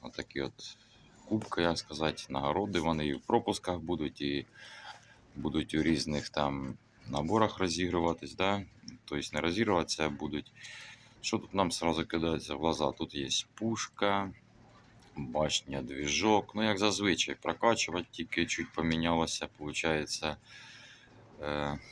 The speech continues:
наша поставка. Тут ще в нас попутно йдуть різні ресурси, і в кінці є камуфляж, залп.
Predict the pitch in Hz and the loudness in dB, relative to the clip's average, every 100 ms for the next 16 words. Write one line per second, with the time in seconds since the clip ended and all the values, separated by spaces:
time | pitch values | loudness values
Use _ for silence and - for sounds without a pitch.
0 | - 78 80 82 - 80 76 71 - - | -12 -4 2 4 4 4 2 0 -6 -14
1 | - - - 80 76 - 80 71 73 69 | -18 -18 -4 -2 0 4 4 4 -2 -6
2 | 71 - 71 69 71 - - - - - | -4 -2 -2 -2 -4 -4 -6 -8 -12 -10
3 | 85 85 - 78 73 76 - - 76 76 | -4 -4 -2 -4 -4 -6 -10 -12 -4 -4
4 | 78 73 69 - - 76 85 - 123 - | -2 -6 -6 -10 -8 -4 0 0 0 0
5 | - 101 - 90 - 80 76 - 73 71 | 0 0 0 0 0 -4 -4 -2 0 0
6 | - 80 82 - 78 71 - - - - | 0 -2 -2 0 2 2 -2 -12 -20 -20
7 | - - - - 80 73 - | -20 -20 -16 0 2 4 0